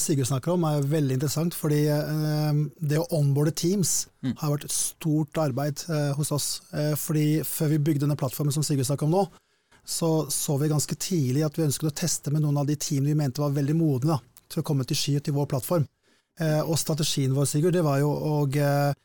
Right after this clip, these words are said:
Speaker 1: la dem få full autonomi i skyen. Vi skulle bare sørge for at det var et fundament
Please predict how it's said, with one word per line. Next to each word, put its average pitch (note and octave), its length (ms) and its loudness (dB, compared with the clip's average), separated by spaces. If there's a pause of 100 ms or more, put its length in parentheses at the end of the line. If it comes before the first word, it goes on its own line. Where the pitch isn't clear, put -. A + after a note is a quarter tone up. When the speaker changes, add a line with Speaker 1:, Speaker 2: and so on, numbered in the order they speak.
(120)
Speaker 1:
la C#3+ 140 2
dem D3 100 2
få D3+ 300 0
full C#3 320 0
autonomi D#3 420 2 (240)
i D#3 80 -2
skyen. D#3+ 340 2 (200)
Vi D3+ 60 0
skulle D3+ 200 -2
bare C#3+ 180 2
sørge C3+ 300 0
for D3 120 -4
at - 40 -10
det D3+ 80 -6
var C#3+ 60 0
et - 80 -6
fundament C#3+ 640 0